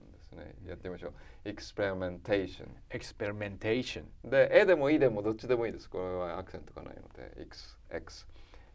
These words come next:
Speaker 1: えー、これはpsychoanalysisですね。
Speaker 2: psychoanalysis。
Speaker 1: うん。psychoanalysis。
Speaker 2: psychoanalysis。
Speaker 1: このこうのとこもアクセントない二重母音ですけど、まあ、ここは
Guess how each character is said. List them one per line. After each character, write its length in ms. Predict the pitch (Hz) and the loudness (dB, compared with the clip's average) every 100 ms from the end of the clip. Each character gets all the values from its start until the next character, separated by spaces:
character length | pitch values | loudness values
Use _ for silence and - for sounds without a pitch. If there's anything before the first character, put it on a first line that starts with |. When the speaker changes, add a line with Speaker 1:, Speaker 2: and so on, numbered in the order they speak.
| - | -18
Speaker 1:
え 220 | - - | -16 -16
ー、 20 | - | -16
こ 120 | - 90 | -6 -2
れ 80 | |
は 260 | 95 95 - - - - - - - - | 0 0 -2 -8 -18 -20 -20 -20 -20 -20
psychoanalysis 1900 | - 113 107 107 107 - 98 98 92 90 90 87 90 101 98 90 69 - - - | -8 2 4 4 0 0 2 2 0 -4 -8 -6 0 2 2 0 -2 -10 -16 -18
で 80 | - | -18
す 220 | - - - - - | -20 -20 -20 -18 -18
ね。 80 | 69 71 - | -18 -18 -20
Speaker 2:
psychoanalysis。 1900 | - - 110 110 - 107 107 - 101 95 98 120 123 90 85 - 80 - 98 | -14 -2 -2 -2 -4 -4 -4 -6 -8 -6 -2 0 2 -2 -8 -12 -12 -12 -8
Speaker 1:
う 20 | 95 | -6
ん。 200 | 85 - - - | -8 -12 -20 -18
psychoanalysis。 1600 | - 107 95 95 95 95 90 90 90 85 85 95 95 80 69 - - - - - - | -8 -2 0 0 -2 0 0 0 -6 -10 -4 0 0 -2 -8 -14 -18 -18 -20 -20 -20
Speaker 2:
psychoanalysis。 1900 | - - 120 117 - 117 113 110 113 104 107 120 131 92 92 - 85 - - | -16 -4 -2 -4 -6 -2 -2 -2 -8 -8 -2 0 0 -2 -6 -10 -12 -12 -2
Speaker 1:
こ 100 | 123 | 2
の 180 | 120 - | 2 4
こ 180 | 214 233 | 8 8
う 40 | |
の 120 | 196 | 8
と 80 | 170 | 4
こ 60 | 151 | 4
も 140 | 139 | 4
ア 80 | 160 | 2
ク 60 | 175 | 0
セ 80 | 147 | -4
ン 60 | |
ト 100 | 135 | -2
な 160 | 127 117 | 0 0
い 80 | 110 | 0
二 140 | 113 | -2
重 140 | 120 | -2
母 100 | 120 | -2
音 120 | 131 107 | -2 -2
で 100 | 92 | -6
す 100 | - | -4
け 80 | |
ど、 80 | 92 | -6
ま 180 | 107 123 | -2 -2
あ、 40 | |
こ 140 | 95 92 | -2 -2
こ 100 | 98 | 0
は 200 | 95 | 0